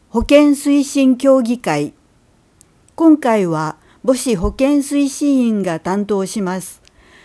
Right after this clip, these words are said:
楽しく交流しましょう。日時、七月二十八日火曜。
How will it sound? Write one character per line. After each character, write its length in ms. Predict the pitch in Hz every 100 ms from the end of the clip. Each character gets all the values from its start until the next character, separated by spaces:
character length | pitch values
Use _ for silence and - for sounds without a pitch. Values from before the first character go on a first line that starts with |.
| _ -
楽 240 | 262 311
し 140 | -
く 260 | - 202 180
交 260 | - 262 269
流 220 | 269 269
し 140 | 240 254
ま 160 | 247
し 140 | 233 233
ょ 260 | 180 135 _ _ _ _ _ _ _ _ -
う。 40 |
日 280 | 277 285 240
時、 300 | 175 160 -
七 300 | - - 302
月 340 | 294 240 196 180
二 160 | 277
十 240 | 247 247 202
八 300 | 196 190 220
日 380 | 233 - 156
火 180 | 151 190
曜。 400 | 208 220 170 -